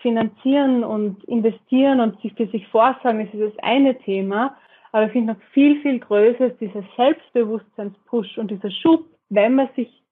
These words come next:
damit auseinandersetzt, das selbst in die Hand nimmt, das kann man auch eins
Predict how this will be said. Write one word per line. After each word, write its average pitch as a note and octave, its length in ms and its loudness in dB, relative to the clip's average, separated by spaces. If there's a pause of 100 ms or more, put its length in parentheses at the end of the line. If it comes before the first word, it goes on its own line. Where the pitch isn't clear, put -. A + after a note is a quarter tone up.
(140)
damit A3 240 -2
auseinandersetzt, A3+ 1120 0
das A3+ 160 -4
selbst A#3+ 280 2
in A#3 100 -2
die G3+ 140 -8
Hand A#3+ 280 -2
nimmt, A#3+ 300 0 (400)
das G#3 160 -8
kann G#3+ 140 -6
man G3 120 -2
auch G3 120 -6 (100)
eins A3 260 0